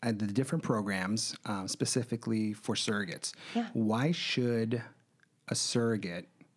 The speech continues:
Speaker 1: go and get the wellness,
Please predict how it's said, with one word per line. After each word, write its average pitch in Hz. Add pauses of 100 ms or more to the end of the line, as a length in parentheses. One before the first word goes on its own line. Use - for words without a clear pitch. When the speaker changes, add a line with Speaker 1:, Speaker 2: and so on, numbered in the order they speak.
(800)
Speaker 1:
go 101
and 95
get 92 (420)
the 107
wellness, 87